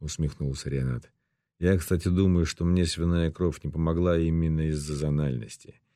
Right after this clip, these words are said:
Это ведь типа шаманизм, а от буддийской болезни лечиться надо буддийскими методами. Так что Дамиан дело предлагает. В верном направлении мыслит, понимает контекст.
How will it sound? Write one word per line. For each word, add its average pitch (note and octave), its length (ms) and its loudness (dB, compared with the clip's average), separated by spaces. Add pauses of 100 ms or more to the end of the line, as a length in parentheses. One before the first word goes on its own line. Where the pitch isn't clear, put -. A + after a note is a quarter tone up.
(280)
Это - 220 0
ведь G#2 200 2
типа F2+ 240 -2
шаманизм, E2 720 2 (480)
а D2+ 140 -4
от C#2+ 60 0
буддийской D#2+ 680 2
болезни F2+ 500 2
лечиться C#2+ 440 -4
надо D#2 180 -2
буддийскими C2+ 640 -2
методами. A#1+ 540 -8 (440)
Так F2 160 -4
что - 180 -8
Дамиан F#2 480 4
дело E2+ 340 2
предлагает. A#1+ 580 -12 (400)
В D#2+ 60 -20
верном G#2 440 6
направлении G2 720 4
мыслит, E2+ 480 0
понимает F2 540 0
контекст. D#2+ 680 -4